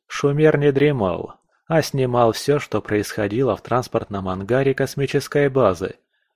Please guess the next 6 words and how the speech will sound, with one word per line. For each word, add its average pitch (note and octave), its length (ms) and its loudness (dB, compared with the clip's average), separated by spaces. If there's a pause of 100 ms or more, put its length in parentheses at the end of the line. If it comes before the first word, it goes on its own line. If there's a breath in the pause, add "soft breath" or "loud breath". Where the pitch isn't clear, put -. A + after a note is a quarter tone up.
(200)
и G#2+ 160 0
даже G#2 380 2
замер G2+ 460 -2
после A2+ 340 0
слов G#2+ 400 -2
Голубевой. F#2+ 720 -2